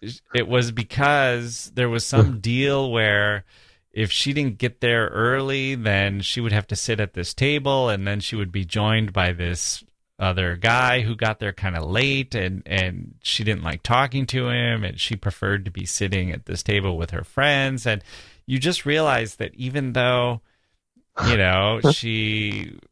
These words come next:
Speaker 2: loved and, and loved seeing us, and we had this great time, you, you have to accept that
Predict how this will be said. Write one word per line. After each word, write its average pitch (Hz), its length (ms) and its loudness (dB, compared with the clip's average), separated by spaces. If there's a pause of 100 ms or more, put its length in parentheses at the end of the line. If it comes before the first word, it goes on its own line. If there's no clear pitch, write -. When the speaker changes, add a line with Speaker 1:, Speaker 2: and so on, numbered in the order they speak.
(120)
Speaker 2:
loved 107 640 2
and, 90 480 -4
and 90 440 -2
loved 95 260 0
seeing 170 420 0
us, 113 440 2
and 90 200 -4
we 98 120 -4
had 95 180 0
this 87 140 -8
great - 260 -4
time, 120 640 0 (560)
you, 107 640 -2 (340)
you 85 300 -4
have 120 360 2
to 120 180 0
accept - 760 -4 (160)
that 98 380 0